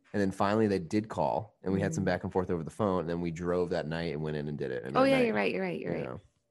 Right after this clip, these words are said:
Speaker 1: So, I mean, that's, that's a good piece of advice for buying a car at all is, like, have a number you're ready to walk away from.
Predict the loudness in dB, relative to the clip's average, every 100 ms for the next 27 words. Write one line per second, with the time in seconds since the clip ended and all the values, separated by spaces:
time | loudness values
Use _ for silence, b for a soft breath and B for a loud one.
0 | _ b b b 6 8 8 6 6 8
1 | 6 2 4 4 6 0 4 6 6 4
2 | 2 2 2 0 -2 -4 -2 -2 -4 -2
3 | 0 0 0 0 2 0 2 2 2 0
4 | -4 -6 -6 0 2 2 0 -2 -2 0
5 | 0 0 0 0 -2 0 0 2 2 0
6 | 0